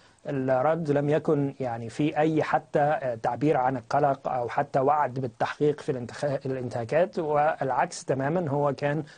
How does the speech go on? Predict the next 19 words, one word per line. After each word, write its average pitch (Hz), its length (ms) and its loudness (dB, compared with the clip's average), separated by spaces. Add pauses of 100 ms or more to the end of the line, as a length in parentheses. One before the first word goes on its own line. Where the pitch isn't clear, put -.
(200)
عبارة 135 260 2
عن 131 280 2 (320)
نفي 139 540 -2
قاطع 147 480 2
لكل 139 360 0
ما 131 120 -2
جرى 151 280 4
ويعني 147 1160 0
هجوم 139 280 0
على 131 200 2
المنظمة، 135 720 0
آه، 120 220 -6
كما 127 240 -2
اعتدنا. 117 440 -4 (280)
فللأسف، 147 1120 0
آه، 127 320 -2 (840)
يعني 120 580 -6
ال-، 120 440 -6 (640)
آه، 131 500 -6